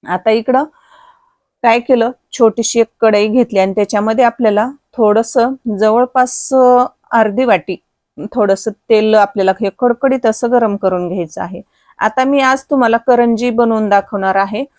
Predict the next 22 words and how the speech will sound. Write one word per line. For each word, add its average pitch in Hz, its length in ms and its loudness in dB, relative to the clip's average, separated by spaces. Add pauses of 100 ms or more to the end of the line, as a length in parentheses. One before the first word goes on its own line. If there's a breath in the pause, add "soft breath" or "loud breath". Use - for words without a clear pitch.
(240 soft breath)
तर 208 80 2 (160)
अर्धा 214 380 0
किलो 269 320 0
मैद्याची 214 560 0
करंजी 208 580 -2 (840 soft breath)
बनवून 190 400 0
दाखवणार 165 460 -4
आहे. 170 260 -8 (100)
आता 202 200 -4
इथं 220 220 0
मी 247 140 0
अर्धा 208 320 -2
किलो 226 360 0 (340)
मैदा 196 380 2
घेतलेला 190 460 -2
आहे, 185 160 -4
अर्धा 190 280 0
किलो 214 360 0
मैद्याचं 196 460 -2
हे 220 60 -6
पॅकेट 185 380 -2
आहे. 196 320 -6